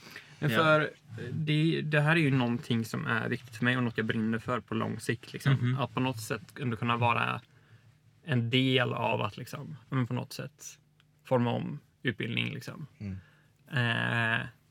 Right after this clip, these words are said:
Speaker 1: det är inte lätt för mig att göra det i stunden då jag, liksom, är nitton år och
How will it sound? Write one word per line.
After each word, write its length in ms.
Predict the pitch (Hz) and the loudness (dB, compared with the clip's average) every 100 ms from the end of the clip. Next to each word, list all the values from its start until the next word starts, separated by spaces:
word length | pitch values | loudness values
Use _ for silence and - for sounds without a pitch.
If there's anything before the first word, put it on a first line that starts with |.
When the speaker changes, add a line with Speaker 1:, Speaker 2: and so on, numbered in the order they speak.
| _ _ _ _ | _ _ _ _
Speaker 1:
det 60 | 131 | 0
är 20 | |
inte 120 | 120 | 2
lätt 220 | 135 135 | 2 0
för 120 | - 127 | 2 2
mig 400 | 123 120 117 - - | 4 2 0 -4 -2
att 100 | 120 | 2
göra 140 | 120 | 4
det 120 | 113 | 4
i 60 | 117 | 2
stunden 460 | - 135 123 131 131 | 4 4 4 4 4
då 80 | |
jag, 40 | 120 | 2
liksom, 180 | 113 120 | 2 0
är 80 | |
nitton 320 | 127 123 - 120 | 0 -2 -2 -2
år 240 | 117 113 | 0 0
och 360 | 120 127 127 | -2 -4 -8